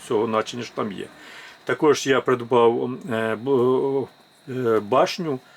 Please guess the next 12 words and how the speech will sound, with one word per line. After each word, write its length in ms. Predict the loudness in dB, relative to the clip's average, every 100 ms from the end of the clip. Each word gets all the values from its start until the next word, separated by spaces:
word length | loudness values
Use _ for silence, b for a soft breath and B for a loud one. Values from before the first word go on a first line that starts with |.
| B B B -12 -2
і 120 | 2
водяне 340 | 4 2 2
охолодження. 600 | 0 2 2 2 0 -8 -10 B B B _
Буду 240 | -2 -2
дивитися, 520 | 2 4 4 4 0
що 240 | -2 0 -2
в 40 |
мене 320 | 0 0 0
з 80 | -2
виходяним 420 | -2 0 2 2
охолодженням, 540 | 0 2 2 2 0 0
бо, 140 | 0